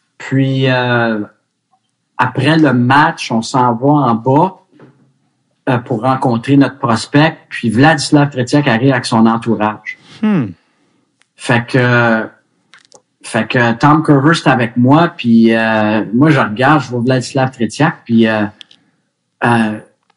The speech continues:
Speaker 1: là, je, il, il passe, je dis, « Hey, Vlad », je dis ça, il se retourne, il arrête, puis il m'appelait François.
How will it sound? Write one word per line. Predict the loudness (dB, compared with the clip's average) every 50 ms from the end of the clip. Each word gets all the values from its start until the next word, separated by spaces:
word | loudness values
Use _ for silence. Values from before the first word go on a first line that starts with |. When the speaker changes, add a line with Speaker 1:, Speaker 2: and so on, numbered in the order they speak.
| _ _ _ _ _ _ _ _ _ -4
Speaker 1:
là, | 0 2 4 4 4
je, | 2 0 0 0 2 2 0 -2 -2 -4 -6 -2
il, | 0 0 0 0 0
il | -6 -8
passe, | -2 0 2 2 2 2
je | 0
dis, « | 0 2
Hey, | 2 2
Vlad », | 4 4 4 4 4 4 2 0 -2 -6 -10 _ _ _ _ _ _ _ _ -8
je | -8 -8
dis | -6 -8
ça, | -8 -2 0 0 0 0 -4 -8 -10 -12 -14 -14 -18 -12 -6
il | -4 -4
se | -2 0 0
retourne, | 0 0 0 0 2 4 6 6 6
il | 6 6
arrête, | 4 4 2 2 2 2 2 2 0 0 0 -2 -2 -2 -8 -16 -20 _ _ _ _ _ _ _ _ _ _ _ _ _ _ _ _ _ _ _ _
puis | 0 0 2 2 2 0 2 2
il | 6 6
m'appelait | 6 6 6 4 2 2
François. | 2 2 2 2 4 2 2 2 4 4 4 2